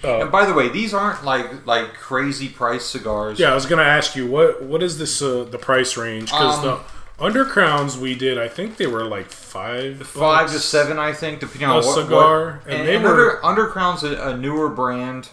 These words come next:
Speaker 2: Um, I was actually, um, was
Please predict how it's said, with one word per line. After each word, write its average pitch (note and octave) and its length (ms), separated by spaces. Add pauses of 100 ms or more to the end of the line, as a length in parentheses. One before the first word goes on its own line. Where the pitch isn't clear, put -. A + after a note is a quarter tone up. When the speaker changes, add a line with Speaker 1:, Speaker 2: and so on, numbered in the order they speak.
(100)
Speaker 2:
Um, A2+ 280
I A#2+ 80
was B2+ 120
actually, A#2 640 (440)
um, G#2 520 (180)
was A2+ 300